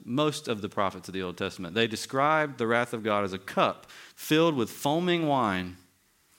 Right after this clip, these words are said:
that God was going to make the nations drink down to the bottom at the judgment. Jesus was saying at the garden, "When I go to the cross, what I'm gonna do," and it, this is why Jesus was so nervous about it,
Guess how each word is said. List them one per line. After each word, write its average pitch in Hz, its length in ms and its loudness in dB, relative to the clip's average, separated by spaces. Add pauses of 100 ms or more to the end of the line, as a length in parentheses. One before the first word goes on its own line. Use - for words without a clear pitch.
(340)
that 117 180 0
God 127 300 4
was 120 160 -2
going 120 280 0
to 117 140 -4
make 120 680 0
the 113 100 0
nations 113 580 0
drink 107 480 -4
down 113 300 -2
to 120 80 -4
the 104 100 -2
bottom 95 520 0 (1900)
at 101 120 -2
the 107 60 -8
judgment. 92 400 -4 (1700)
Jesus 190 440 2
was 131 140 0
saying 139 420 2
at 117 80 -2
the 117 60 -4
garden, 110 540 0
"When 120 120 2
I 131 160 2
go 156 120 2
to 147 80 2
the 120 80 0
cross, 113 480 0
what 143 140 2
I'm 170 160 2
gonna 123 200 2
do," 110 220 2
and 98 80 0
it, 113 120 -2
this 110 200 -2
is 104 120 -2
why 98 180 0
Jesus 92 360 -4
was 87 100 -8
so 104 220 -4
nervous 95 400 -4
about 73 280 -12
it, - 100 -16